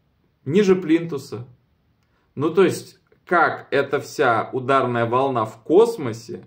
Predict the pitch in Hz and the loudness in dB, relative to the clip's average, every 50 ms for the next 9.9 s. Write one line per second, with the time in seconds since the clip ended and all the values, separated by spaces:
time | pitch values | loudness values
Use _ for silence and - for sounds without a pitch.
0 | _ - 117 113 110 143 160 156 131 123 131 127 123 123 139 143 135 - - 120 | _ -16 -16 -8 -2 0 0 0 2 0 -2 -2 -2 -4 -8 -8 -8 -8 -8 -8
1 | 120 113 110 113 113 113 - - 123 135 165 190 185 190 - - - 101 95 - | -6 -4 -4 -4 -4 -6 -6 -4 -2 0 0 0 -2 -6 -10 -12 -12 -12 -12 -12
2 | - _ _ _ _ _ _ _ _ _ _ _ _ _ _ - - 135 143 151 | -18 _ _ _ _ _ _ _ _ _ _ _ _ _ _ -6 -2 0 2 2
3 | 151 139 143 151 151 151 143 135 - - - - _ _ _ _ _ _ _ _ | 0 0 -4 -2 0 0 0 0 0 -4 -10 -16 _ _ _ _ _ _ _ _
4 | 110 107 131 131 - - - 160 156 151 151 151 - - 120 117 110 127 123 123 | -6 -2 -2 -2 -2 -4 0 2 2 2 2 0 -6 -14 -12 -4 -2 0 2 2
5 | 123 123 135 147 160 160 147 143 123 117 - _ 113 107 - - _ - 104 123 | 0 0 -2 -2 -2 -2 -2 -2 -6 -10 -12 _ -14 -14 -14 -16 _ -10 -4 -2
6 | 123 127 123 120 - - - _ 131 135 135 139 143 139 127 120 107 101 - - | -2 -2 -2 -4 -8 -14 -14 _ -4 -2 0 0 0 0 0 -2 -4 -4 -8 -12
7 | - _ _ _ _ _ _ _ _ _ _ _ _ _ _ _ _ _ _ _ | -20 _ _ _ _ _ _ _ _ _ _ _ _ _ _ _ _ _ _ _
8 | _ _ _ _ _ _ _ _ _ _ _ 110 117 120 123 _ - _ _ _ | _ _ _ _ _ _ _ _ _ _ _ _ _ _ _ _ -20 _ _ _
9 | _ _ _ _ - - - - - 165 151 135 107 95 - - _ | _ _ _ _ -20 -20 -20 -8 -4 -2 0 0 -2 -4 -8 -14 _